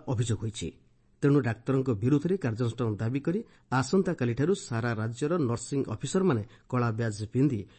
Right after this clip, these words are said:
ପ୍ରତିବାଦ କରିବେ ବୋଲି ଜଣାପଡ଼ିଛି। ତିନି ଦିନ ପ୍ରତୀକାତ୍ମକ ପ୍ରତିବାଦ ପରେ ସମସ୍ୟାର ସମାଧାନ ନ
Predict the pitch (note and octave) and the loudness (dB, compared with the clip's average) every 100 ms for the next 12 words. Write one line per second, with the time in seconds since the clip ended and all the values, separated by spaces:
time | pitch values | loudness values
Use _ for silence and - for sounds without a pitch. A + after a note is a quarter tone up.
0 | - - B2+ C#3 E3+ E3+ D3 A#2 G#2 B2 | -12 -2 0 2 -2 0 0 0 0 -2
1 | C3+ G#2+ - G2+ - - - _ _ - | -2 -2 -4 -10 -8 -10 -12 _ _ -20
2 | - - _ - D3 F3+ F3 F#3+ F#3+ C3 | -20 -20 _ 2 6 8 6 2 2 -2
3 | B2 C3+ C#3 - D3+ C#3+ D3 B2+ G#2+ A#2+ | 0 -2 -4 0 0 2 -2 -2 -2 0
4 | A#2 G#2+ - C3+ F3 A3 - - C3+ C#3 | 0 -4 0 2 2 0 -6 -4 2 4
5 | F3 F#3 E3+ D#3+ B2+ A#2 B2+ A2+ | 4 0 -2 0 -2 0 0 0